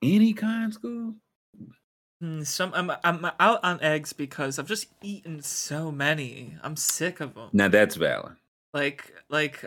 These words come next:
Speaker 2: um, like, a lot of my breakfasts, like, growing up, like, college, af-, <clears throat> after college, just eggs, and I'm just, like, kinda s-, sick of 'em. But
Speaker 1: What kind, like, how, how? How'd you ha-, like, scrambled, hard boiled? How'd you have 'em?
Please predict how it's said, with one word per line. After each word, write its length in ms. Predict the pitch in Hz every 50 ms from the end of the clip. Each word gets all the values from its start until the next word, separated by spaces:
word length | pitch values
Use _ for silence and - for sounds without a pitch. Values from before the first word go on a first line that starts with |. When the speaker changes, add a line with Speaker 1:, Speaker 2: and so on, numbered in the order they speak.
| -
Speaker 2:
um, 460 | 135 135 139 135 131 131 131 131 139 139 _ _ _ _
like, 180 | 147 139 135 -
a 140 | 87 117
lot 260 | 135 143 147 156 160 170
of 80 | 170
my 120 | 165 165 151
breakfasts, 760 | 135 139 143 143 143 - - - 147 143 - - - -
like, 180 | 143 131 120 -
growing 420 | - 139 147 143 139 139 131 131
up, 220 | 131 127 120 104 -
like, 300 | 120 117 107 - _ -
college, 760 | - - 143 135 135 131 127 127 127 123 123 127 131 135 -
af-, 240 | - - 127 123 - _ _ - _ -
<clears throat> 420 | - - - _ _ _ _ -
after 260 | 151 151 135 135 151 139
college, 520 | 135 147 139 127 127 117 117 120 - -
just 200 | - 127 - - _ _ -
eggs, 460 | - 135 135 131 131 127 131 - - -
and 80 | 131
I'm 80 | 135 143
just, 180 | 143 151 - -
like, 240 | 175 170 165 -
kinda 220 | - 156 147 143 139
s-, 280 | 135 - - - - _ - 143 - - _ _ -
sick 320 | - - - 131 135 135
of 160 | 165 160 156
'em. 240 | 165 165 165 165 170 _ _ _ _ _ _ _ _ _ -
But 80 | - 143
Speaker 1:
What 100 | 135 131
kind, 260 | - 147 139 143 131 -
like, 180 | 104 101 92
how, 240 | 110 120 98 98 - -
how? 460 | 90 92 98 113 110 90 69 80 78
How'd 200 | - 101 104 95
you 120 | 92 90 95
ha-, 100 | - -
like, 140 | 76 80 -
scrambled, 760 | - - 107 107 110 107 98 101 98 98 98 95 92 90 85
hard 340 | - 101 101 101 98 92 85
boiled? 240 | 95 95 85 78
How'd 180 | 92 98 90 82
you 160 | 90 85 82
have 160 | 85 78 76
'em? 40 | 71